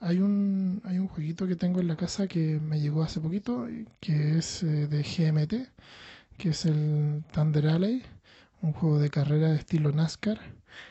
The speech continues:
Eh, lo tengo ahí nuevecito de paquete, como dicen <laughs> los latinos ahí en Miami. Y, mm, nada, pues tengo hartas ganas de, de probarlo con mi grupo de amigos ahí, con, eh,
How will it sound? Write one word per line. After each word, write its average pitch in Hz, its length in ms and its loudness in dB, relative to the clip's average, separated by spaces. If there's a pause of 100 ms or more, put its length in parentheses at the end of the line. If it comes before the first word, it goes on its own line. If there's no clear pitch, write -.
(400)
Eh, 143 640 0
lo 147 140 -2
tengo 160 340 -2
ahí 156 300 0
nuevecito 151 580 0
de 156 80 0
paquete, 156 460 -2 (300)
como 143 260 0
dicen 156 420 2
<laughs> - 1900 -6
los 147 160 0
latinos 143 480 -2
ahí 143 160 0
en 151 80 0
Miami. 160 480 0 (560)
Y, 147 520 0
mm, 131 540 -2 (760)
nada, 156 240 2
pues - 160 -4
tengo 151 360 -2
hartas 160 280 -2
ganas 165 260 0
de, 156 220 0
de 151 120 -2
probarlo 160 320 0
con 160 120 -2
mi 147 100 2
grupo 151 240 -2
de 143 60 0
amigos 165 300 2
ahí, 160 100 2
con, 147 260 0
eh, 135 320 0